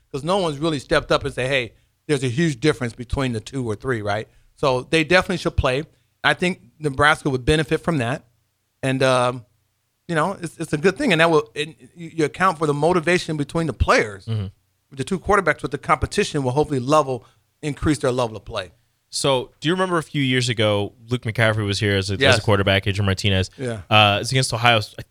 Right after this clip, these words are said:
Speaker 2: think it was Ohio State,
Speaker 1: Yeah.
Speaker 2: where they had 'em both in at the same time. Luke McCaffrey runs, not a reverse, but, like, a handoff,
Speaker 1: Yes.
Speaker 2: and goes, almost scores a
Speaker 1: And you
Speaker 2: touchdown.
Speaker 1: can do things like
Speaker 2: I would
Speaker 1: that.
Speaker 2: say, do you think you see something like that
Speaker 1: You
Speaker 2: along those lines, where you have both quarterbacks in, and, you know,
Speaker 1: That's
Speaker 2: something happens, one quarterback gets it, gives it to the other one, whatever
Speaker 1: Yeah.
Speaker 2: happens?
Speaker 1: Now you're thinking.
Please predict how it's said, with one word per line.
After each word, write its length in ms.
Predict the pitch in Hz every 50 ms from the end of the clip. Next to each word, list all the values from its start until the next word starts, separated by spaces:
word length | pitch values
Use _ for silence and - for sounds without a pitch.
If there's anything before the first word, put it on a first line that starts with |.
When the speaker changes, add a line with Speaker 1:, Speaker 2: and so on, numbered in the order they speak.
| _ -
Speaker 2:
think 140 | 156 185
it 20 | 214
was 120 | 147 110
Ohio 340 | 104 95 107 123 120 113 107
State, 260 | 101 - - 120 113 110
Speaker 1:
Yeah. 40 | 110
Speaker 2:
where 80 | 117
they 80 | 107 107
had 140 | 107 120 117
'em 80 | 117
both 260 | 110 117 127 135 135 147
in 100 | 139 139
at 40 | 131
the 40 | -
same 200 | - - 131 127
time. 320 | 127 123 117 104 104 104 107
Luke 160 | 113 117 -
McCaffrey 420 | - 110 - 120 113 110 - 117 107
runs, 300 | 110 107 104 104 - -
not 140 | 165 170 135
a 40 |
reverse, 340 | 113 101 90 92 101 107 101 -
but, 80 | 104
like, 80 | 101 101
a 40 | 98
handoff, 420 | 104 120 120 120 110 104 101 120
Speaker 1:
Yes. 320 | 143 131 131 120 110 - _ -
Speaker 2:
and 300 | 113 110 110 110 110 107
goes, 320 | - 120 117 113 107 -
almost 320 | - 120 123 120 117 110
scores 220 | - - 120 110 101
a 20 |
Speaker 1:
And 80 | 147 214
you 40 | 240 302
Speaker 2:
touchdown. 120 | 311 277 208
Speaker 1:
can 80 | 320
do 60 | 381
things 240 | 370 330 254 226 185
like 120 | 196 170 170
Speaker 2:
I 100 | 143 143
would 80 | 151
Speaker 1:
that. 40 | 143
Speaker 2:
say, 140 | - 175 165
do 100 | 131 131
you 80 | 139
think 180 | 135 - 151 139
you 80 | 147 143
see 140 | - 156
something 380 | 143 - 151 143 135 - 139 135
like 180 | 131 123 120 -
that 140 | 123 127 131
Speaker 1:
You 60 | 127
Speaker 2:
along 160 | 123 123 123
those 160 | 123 127 123
lines, 160 | 135 123 113 120
where 80 | 120
you 40 | 117
have 100 | 113 107
both 180 | 127 123 123 -
quarterbacks 420 | - 143 135 139 135 131 - -
in, 340 | 185 190 165 139 131 127 117 _ _ _ _ _
and, 380 | - 123 123 120 117 120 117 104 - -
you 100 | 113 120
know, 220 | 113 107 104 101 101
Speaker 1:
That's 200 | 147 190 226 -
Speaker 2:
something 420 | - 117 110 117 - - 127 127
happens, 600 | 120 120 131 123 113 - 123 120 120 113 104 110
one 220 | 107 113 117 120 120
quarterback 400 | - 131 120 117 120 117 113 -
gets 240 | - 120 113 -
it, 140 | 123 113 107
gives 180 | - 120 107 104
it 80 | 98
to 80 | - 113
the 140 | 110 113 113
other 100 | 110 110
one, 200 | 110 107 104 107
whatever 320 | 107 107 104 104 95 95 95
Speaker 1:
Yeah. 100 | 156 -
Speaker 2:
happens? 320 | 87 - - 71 - -
Speaker 1:
Now 140 | - 147 165 196
you're 140 | 202 165 139
thinking. 340 | - 143 - - - 110